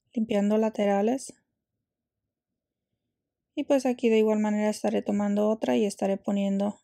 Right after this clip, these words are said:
en el área de la punta. Y pues bueno, aquí me estaré saltando ya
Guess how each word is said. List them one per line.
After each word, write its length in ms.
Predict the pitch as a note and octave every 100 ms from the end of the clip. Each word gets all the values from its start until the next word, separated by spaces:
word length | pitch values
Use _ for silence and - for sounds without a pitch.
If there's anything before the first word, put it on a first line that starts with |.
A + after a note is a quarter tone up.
| _ _
en 160 | G3+ F#3+
el 140 | F#3+
área 280 | F#3+ F#3+ G3+
de 120 | G3
la 180 | F#3+ F#3
punta. 480 | - G#3+ A3+ C4+ - _ _ _ _ _ _ _ _ _ _ _ -
Y 120 | D#4+
pues 280 | C4 C#4 A#3+
bueno, 500 | A3+ A3+ A#3+ C4 - _ _ _ _ _ _ _ _ _ _ _ _ -
aquí 300 | G#3 - A3
me 100 | A#3
estaré 400 | A#3 A3 G#3+ G#3+
saltando 520 | A3 A3 A3+ G#3+ G#3+
ya 280 | G#3 G#3+